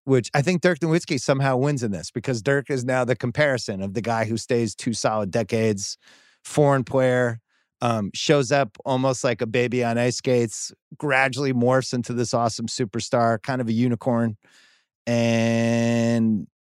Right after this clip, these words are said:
puts his roots down there and really decides, like,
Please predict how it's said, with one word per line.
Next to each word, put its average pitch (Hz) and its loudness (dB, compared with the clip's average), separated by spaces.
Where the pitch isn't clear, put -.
puts 156 2
his 147 0
roots 185 2
down 110 0
there 90 -4
and 120 0
really 127 4
decides, 117 -2
like, 113 0